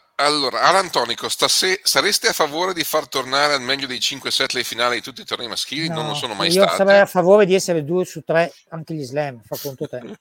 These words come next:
Speaker 1: <laughs>
Speaker 2: Ormai sono passato dal lato Gibertini. Eh, ragazzi, siamo nel
Speaker 1: Accidenti, è pa-,
Speaker 2: duemilaventidue,
Speaker 1: è
Speaker 2: eh.
Speaker 1: passato al, al dark side.
Speaker 2: Eh,
Speaker 1: Chi
Speaker 2: sì.
Speaker 1: vedete favorito a Firenze? Chiede Clemente
Speaker 2: Matteo.
Speaker 1: Vinci.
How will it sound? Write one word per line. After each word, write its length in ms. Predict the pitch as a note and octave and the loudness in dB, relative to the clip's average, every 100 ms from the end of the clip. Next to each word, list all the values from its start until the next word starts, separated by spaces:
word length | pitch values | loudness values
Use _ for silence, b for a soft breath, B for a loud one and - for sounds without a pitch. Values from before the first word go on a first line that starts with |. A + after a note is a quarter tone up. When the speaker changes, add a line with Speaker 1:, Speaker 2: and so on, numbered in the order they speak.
| _ | _
Speaker 1:
<laughs> 480 | F#3+ F3 _ - - | -20 -20 _ -20 -6
Speaker 2:
Ormai 260 | D#3+ F#3 | 0 0
sono 160 | G3 F3+ | 0 -2
passato 360 | F3 - G#3 F#3 | -4 -2 0 0
dal 100 | E3 | 2
lato 240 | F3 F3+ | 0 -2
Gibertini. 500 | D#3 D#3+ D3+ F3 E3+ | -6 -4 -4 -6 -6
Eh, 40 | |
ragazzi, 400 | A3 A#3 B3 - | -6 -6 -6 -4
siamo 180 | G3+ G3+ | -2 -2
nel 100 | F3+ | -2
Speaker 1:
Accidenti, 80 | D#3+ | -2
è 60 | F#3 | 0
pa-, 140 | G#3 F#3+ | 0 0
Speaker 2:
duemilaventidue, 520 | F3+ D#3+ D#3+ A3 D#3 | -2 -4 -2 0 0
Speaker 1:
è 20 | |
Speaker 2:
eh. 20 | |
Speaker 1:
passato 720 | C#3 G2+ - A#2 A#2 - G#2 | -2 -4 0 2 2 0 2
al, 400 | G2+ G2+ G2 F#2+ - | 4 4 2 0 -4
al 280 | - - G2+ | -10 -12 -10
dark 300 | G#2 A2 G#2+ | -4 -4 -2
side. 480 | - F#2 D#2 D#2 - B B B B B - | -2 0 0 -2 -6 B B B B B -10
Speaker 2:
Eh, 80 | |
Speaker 1:
Chi 140 | D#3 D3 | -6 -4
Speaker 2:
sì. 60 | |
Speaker 1:
vedete 360 | F3+ D#3+ F#3+ F#3 | 0 0 0 0
favorito 600 | - D#3+ D3 D#3 F3+ F3+ | 0 0 0 -2 -2 2
a 60 | D#3 | 2
Firenze? 600 | - D#3 D#3 D3 A#2+ A2+ | 2 2 4 4 2 -4
Chiede 260 | - A#2+ G#2+ | -2 -4 -2
Clemente 420 | A2 A2 A2 A2 | -2 -4 -4 -2
Speaker 2:
Matteo. 80 | - | -2
Speaker 1:
Vinci. 680 | C#3+ C3+ D#3+ - D#3+ E3 | 0 -2 0 0 0 -4